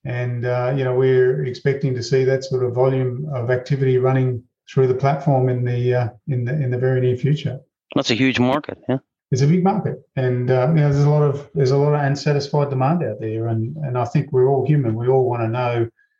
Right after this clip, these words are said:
Speaker 1: when we're, whether we're renovating our bathroom or we're actually building a new house, uh, what it's gonna look like and how much it's gonna cost. Uh, they're very simple questions, but hard to get answers to.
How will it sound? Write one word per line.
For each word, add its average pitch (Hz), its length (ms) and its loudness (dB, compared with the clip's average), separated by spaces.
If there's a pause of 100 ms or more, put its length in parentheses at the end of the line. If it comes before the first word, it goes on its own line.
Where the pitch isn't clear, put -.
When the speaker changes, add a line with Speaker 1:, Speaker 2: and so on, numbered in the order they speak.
(240)
Speaker 1:
when 120 180 -4
we're, 120 360 0
whether 131 340 2
we're 117 180 0
renovating 123 520 2
our 110 100 0
bathroom 127 420 -2
or 113 100 -2
we're 120 140 -2
actually 117 200 -6
building 127 280 2
a 113 40 2
new 120 180 -2
house, 131 520 -4
uh, 117 140 -2
what 139 140 2
it's 127 100 -2
gonna 113 220 0
look 127 160 0
like 120 220 0 (460)
and 104 80 0
how 135 100 4
much 120 140 0
it's - 80 -10
gonna 123 180 -2
cost. - 400 -2 (600)
Uh, 117 240 -2
they're 120 160 -2
very 123 220 0
simple 123 320 -2
questions, - 640 -2 (140)
but 123 300 -2
hard 131 280 2
to 117 60 -4
get 117 140 2
answers 117 400 -2
to. - 200 -6